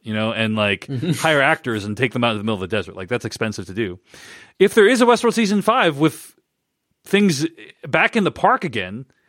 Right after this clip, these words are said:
Speaker 1: or a imagined recreation of it, like, is that something you'd be looking forward to? Like, what, what do you, what do you think? Does that intrigue you in any way?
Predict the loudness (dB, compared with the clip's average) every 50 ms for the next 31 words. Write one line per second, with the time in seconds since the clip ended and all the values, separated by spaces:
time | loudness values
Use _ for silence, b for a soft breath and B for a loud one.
0 | _ _ _ 2 4 6 6 6 4 2 0 -4 -12 _ _ _ _ _ _ _
1 | _ _ _ _ _ _ _ _ _ _ _ _ _ _ -2 2 4 4 4 4
2 | 2 2 0 0 0 0 2 4 4 4 4 4 0 -4 -4 -4 -2 0 -2 -2
3 | -2 -6 b b b b b b b _ 0 2 2 4 2 2 2 0 0 2
4 | 2 2 4 4 4 4 4 4 4 2 2 0 -4 -2 0 2 2 2 2 0
5 | 0 -2 0 0 0 2 0 0 -2 -2 -2 0 0 2 2 2 2 2 2 0
6 | 2 2 2 2 2 2 0 0 0 0 2 4 4 4 2 0 0 0 2 2
7 | 4 4 4 4 4 4 4 2 2 0 0 -4 -6